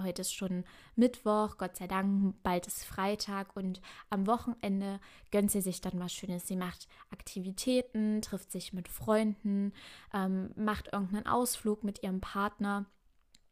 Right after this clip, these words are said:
Aber eigentlich macht sie sowas nur am Wochenende und lebt für das Wochenende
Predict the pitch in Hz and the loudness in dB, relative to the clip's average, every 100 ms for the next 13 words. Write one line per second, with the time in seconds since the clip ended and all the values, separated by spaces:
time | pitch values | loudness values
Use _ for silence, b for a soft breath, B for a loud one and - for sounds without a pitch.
0 | _ _ - - 196 190 196 190 - 208 | _ _ -12 2 4 6 6 4 4 2
1 | 226 269 254 240 220 214 - 208 196 202 | 4 2 2 2 2 0 0 -2 0 0
2 | 202 - 208 202 226 262 269 240 214 202 | 0 0 4 6 8 8 6 2 2 0
3 | 196 202 185 202 226 226 B B B B | -2 -4 -2 0 0 -4 B B B B
4 | - 214 202 202 208 240 - - - - | 0 2 2 4 6 4 2 -12 -14 -2
5 | 208 208 202 - 202 196 214 202 202 196 | 2 2 2 2 0 0 -2 0 0 -2